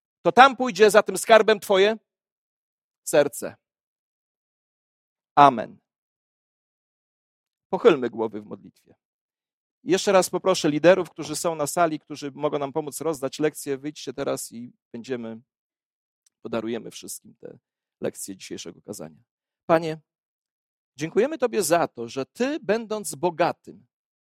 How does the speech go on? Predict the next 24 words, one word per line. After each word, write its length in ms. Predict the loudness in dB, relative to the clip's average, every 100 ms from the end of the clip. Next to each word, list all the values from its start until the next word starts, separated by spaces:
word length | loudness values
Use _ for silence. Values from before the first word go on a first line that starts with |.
| _ _ _
stałeś 360 | -6 2 2 0
się 220 | -6 -8
dla 240 | 2 2 2
nas 240 | -4 -6
ubogim, 580 | -10 -4 -6 -6 _ _ _ _ _ _ _ _ _ _ -4
abyśmy 440 | -2 -2 -4 -6
Twoim 680 | -8 -4 -2 0 -4 -12 -14 _ _ _ _ _ _ _ _ _ _ _ _ _ _
ubóstwem 580 | -8 -4 -4 -4 -4 -4 -6
ubogaceni 580 | -4 0 0 -2 -8
zostali. 640 | -8 -10 -6 -4 -4 -6 _ _ _ _ _ _ _ _ _ _ _ _
Dziękujemy 460 | -2 0 0 -2 0
Tobie 500 | -2 -2 -2 -2 -4 _ _ _ _ -4
za 160 | -2
to, 140 | -2 -4
Panie, 300 | -6 -6 -10
że 120 | -12
Ty 120 | -14
chcesz 680 | -18 -8 -6 -6 -8 -16 -20 _ -20
i 80 |
pragniesz 460 | -4 -4 -4 -8 -14
być 180 | -14 -10
naszym 320 | -10 -10 -10
największym 540 | -10 -8 -10 -12 -14
bogactwem, 800 | -10 -6 -6 -6 -12 _ -16 -16